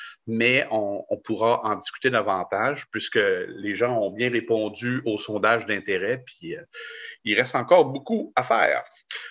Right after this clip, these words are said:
Euh, je vais vous présenter aussi des petits échelons de développement de compétences. C'est ma vision. Euh, ça vaut ce que ça vaut. C'est inté-, c'est intéressant, c'est réfléchi, mais ça,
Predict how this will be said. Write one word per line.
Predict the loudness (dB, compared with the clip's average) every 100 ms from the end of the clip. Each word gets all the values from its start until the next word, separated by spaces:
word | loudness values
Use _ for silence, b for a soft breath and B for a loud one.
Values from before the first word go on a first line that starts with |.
| B
Euh, | 4 6 6
je | 2
vais |
vous | 0
présenter | 2 4 4 2
aussi | -2 -2 -2 0 2
des | 0
petits | -2 0
échelons | 2 2 6 8 8
de | 6
développement | 6 6 6 6
de | 4
compétences. | 2 4 4 6 4 2 -2 -2
C'est |
ma | 4 4
vision. | 4 2 4 6 8 6 6 8
Euh, | 8 8 6 4 B B B B B B _ _ _ _ -4
ça | 6 8
vaut | 8 6
ce |
que | 4
ça | 6 8 8
vaut. | 10 10 10 8
C'est | 0 -8 -8 -8 -4 0 2
inté-, | 2 4 4 4
c'est | 4 2 4
intéressant, | 6 6 6 6 8 6
c'est | 6 0
réfléchi, | -2 0 0 0 0 0 -2 -4 -8 b
mais | 0 2 4
ça, | 6 8 10 8 6 2 -2